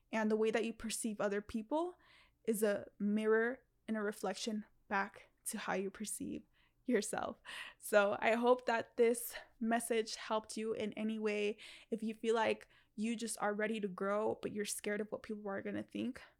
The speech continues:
go into that. Figure out why you feel like people are gonna judge you. Nine times out of ten, it's you judging yourself.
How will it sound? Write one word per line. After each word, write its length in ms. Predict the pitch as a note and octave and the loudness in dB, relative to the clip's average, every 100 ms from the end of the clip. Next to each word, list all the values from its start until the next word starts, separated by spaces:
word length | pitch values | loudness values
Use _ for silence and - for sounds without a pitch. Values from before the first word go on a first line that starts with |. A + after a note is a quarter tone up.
| _ _ _ - | _ _ _ -4
go 180 | B3+ D#4+ | 2 2
into 240 | F4 C4 | 2 0
that. 260 | A3 - - _ | -2 -2 -8 _
Figure 260 | - B3 C#4 | -4 0 2
out 240 | C#4 D4 | 4 2
why 600 | A3+ G3+ G3 A#3 A#3+ B3+ C4+ | 0 0 2 2 2 0 -4
you 120 | A#3+ | -10
feel 200 | - A3 | -6 -2
like 180 | B3 B3 | -2 -2
people 240 | G#3 A3 | -6 -4
are 80 | G#3+ | -2
gonna 160 | A#3+ A#3+ | -2 -2
judge 240 | C4+ C#4 | -2 -2
you. 160 | G3+ G3+ - - _ _ _ _ _ - | -6 -8 -16 -20 _ _ _ _ _ -2
Nine 180 | A3+ A#3+ | 0 2
times 220 | C4 B3+ | 2 2
out 60 | |
of 80 | A#3+ | 2
ten, 360 | - B3 C4+ C#4+ _ _ _ - | -2 -2 -2 -4 _ _ _ -12
it's 200 | A3 - | -10 -6
you 420 | G#3+ G#3+ A#3 B3 A#3 | -2 -2 -2 -8 -6
judging 400 | G#3 G#3 A3 A3 | -6 -4 -4 -4
yourself. 480 | - - - B3 | -6 -4 -4 -4